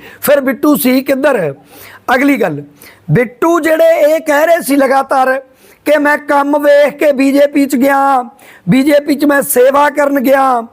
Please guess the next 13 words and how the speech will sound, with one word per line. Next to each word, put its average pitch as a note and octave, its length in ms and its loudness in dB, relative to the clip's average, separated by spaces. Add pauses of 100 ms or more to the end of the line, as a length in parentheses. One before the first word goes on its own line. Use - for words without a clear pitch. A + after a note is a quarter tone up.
(460)
ਅਸਲ D#4 240 -2
'ਚ D#4 100 -6
ਮਿੱਤਰੋ, C#4+ 500 0
ਆਹ C#4 280 2
ਸੈਟਿੰਗ B3 480 -2
ਸੀ B3 440 0 (360)
ਜਿਹਦੇ D4 320 2
ਕਰਕੇ C4+ 400 0
ਬਿੱਟੂ A#3+ 360 -2
ਸਾਹਿਬ A#3 400 -2 (680)
ਗਏ C4 240 2
ਸੀ। C#4 280 0
ਜਦੋਂ D4+ 680 0